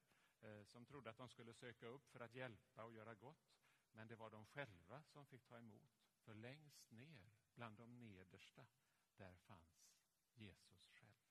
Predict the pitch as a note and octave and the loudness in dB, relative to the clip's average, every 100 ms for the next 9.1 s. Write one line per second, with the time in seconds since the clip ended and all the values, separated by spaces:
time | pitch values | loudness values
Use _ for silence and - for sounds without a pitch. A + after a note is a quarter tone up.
0 | - - - - - - - - - - | -20 -20 -20 -20 -20 -20 -20 -20 -20 -20
1 | - - - - - - - A2+ C3+ G3+ | -20 -20 -20 -20 -20 -14 -4 -2 2 2
2 | - C#3+ G3 F3 F3+ F3 G#2+ G#2 C#3+ - | 6 6 6 4 4 4 2 -2 -2 0
3 | B2 A#2+ B2 - D3+ A#2 - - D3 D3 | 0 0 -2 2 4 4 2 6 6 4
4 | C#3 C3 C3 C3 C3 A#2 B2 B2 C3+ A2+ | -2 2 4 4 4 4 4 4 4 6
5 | A2 A#2 C#3 D#3 A2+ B2 A#2 A#2+ A#2+ C3+ | 4 4 -2 -2 2 2 4 2 0 0
6 | D3+ F3+ - E3 D#3+ - D#3+ C#3+ D#3 D#3+ | 0 -2 -4 -2 -2 -6 -6 -4 -2 -2
7 | D#3 C#3+ B2 C#3+ B2+ A#2+ A#2+ G#2 G#2+ D#3+ | 0 0 0 -2 -2 0 2 2 0 -4
8 | - F#3 F3+ D3+ E3 C#3+ B2 C#3+ D#3 D3+ | -6 -4 -4 -2 -2 4 4 4 0 -2